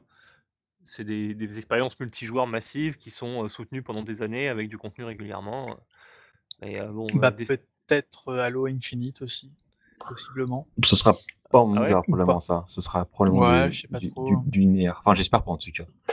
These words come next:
Speaker 2: Bah, on n'en sait pas grand-chose, en fait, à part une petite vidéo vite fait, mais, euh,
Speaker 3: Sur,
Speaker 2: enfin,
Speaker 3: euh,
Speaker 2: peut-être une partie, euh, une partie un peu ouverte, je sais pas, je sais pas trop, ouais.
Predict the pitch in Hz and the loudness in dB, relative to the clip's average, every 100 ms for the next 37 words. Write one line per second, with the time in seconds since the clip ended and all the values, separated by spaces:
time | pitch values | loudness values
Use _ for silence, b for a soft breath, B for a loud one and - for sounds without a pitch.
0 | B B B B - 139 131 131 131 131 | B B B B 0 4 4 4 -2 -8
1 | 123 - - 156 117 - 139 113 120 - | -12 -10 -8 -6 -6 -10 -12 -12 -12 -14
2 | 120 113 127 120 120 - - 131 131 127 | -18 -18 -18 -16 -16 -16 -14 -8 -6 -6
3 | 123 - 170 135 113 110 113 _ _ _ | -6 -4 -2 0 -2 -4 -10 _ _ _
4 | _ _ - _ _ - - - 90 90 | _ _ -20 _ _ -6 4 10 10 10
5 | 85 82 135 117 117 - - 139 131 113 | 4 0 -2 -2 -4 -6 -8 -6 -6 -6
6 | 113 120 113 117 - 135 120 123 123 123 | -6 -6 -6 -8 -8 -8 -8 -8 -4 0
7 | 135 135 113 - - - - 175 175 - | -2 -4 -12 -14 -12 -6 -4 -4 -6 -6
8 | 131 117 | -6 -6